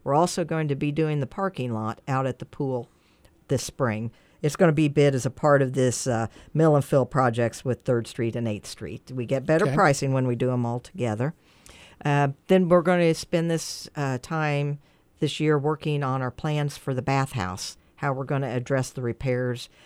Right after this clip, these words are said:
Speaker 1: uh, with that. So we, we've got our work cut out for us at Park and Rec. In the fire department, we have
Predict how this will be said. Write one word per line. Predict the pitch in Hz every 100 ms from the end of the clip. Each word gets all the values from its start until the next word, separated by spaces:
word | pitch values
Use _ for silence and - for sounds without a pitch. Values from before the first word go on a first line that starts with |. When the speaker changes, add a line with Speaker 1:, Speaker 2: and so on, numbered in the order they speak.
| - -
Speaker 1:
uh, | 123 107 113
with | 139 131 -
that. | 104 82 - - - _ _ _ _ -
So | - - 156 143 143
we, | 143 156 -
we've | 160 147
got | 170 160
our | 156 147 - _ 175
work | 185 190
cut | 185
out | 165 -
for | 190
us | 180
at | -
Park | - 175 175
and | 214
Rec. | 185 156 262 - _ _ _ - - - _
In | - 170
the |
fire | 147 196 208 190
department, | 208 - 196 202 - 214 247 -
we | 160 165 165
have | 170 175 165 165 156 156 151